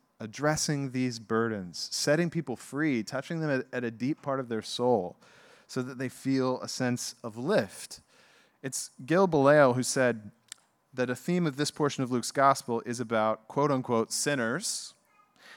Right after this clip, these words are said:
those who are metaphorically bent over from Satan's afflictions, those who are most typically accused by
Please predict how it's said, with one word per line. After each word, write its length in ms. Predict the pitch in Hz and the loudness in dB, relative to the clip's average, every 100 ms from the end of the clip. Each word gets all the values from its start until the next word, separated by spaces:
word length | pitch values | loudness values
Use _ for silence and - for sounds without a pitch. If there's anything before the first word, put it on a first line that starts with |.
| - - | -20 -2
those 380 | 131 151 160 - | 4 6 6 2
who 160 | 156 | 4
are 260 | 143 135 131 | 8 8 6
metaphorically 800 | 135 151 156 - 147 151 - 120 | 4 4 2 0 0 0 -2 -2
bent 300 | 113 131 135 | 2 0 0
over 640 | 131 131 117 101 131 170 _ _ _ | 2 2 2 0 -2 -4 _ _ _
from 480 | - 135 123 123 120 | -8 -2 0 0 -2
Satan's 420 | - 131 123 123 | -2 -4 -2 -4
afflictions, 800 | 110 - 104 - 107 135 170 - _ _ _ _ _ | -6 -8 -12 -10 -10 -10 -12 -16 _ _ _ _ _
those 220 | 131 143 | 0 0
who 100 | 156 | 4
are 80 | 143 | 4
most 380 | 131 147 160 - | 6 6 6 0
typically 420 | 160 151 143 135 | -4 -4 -2 0
accused 640 | 117 - 151 170 175 135 131 | -2 2 6 8 8 2 0
by 180 | 113 | 0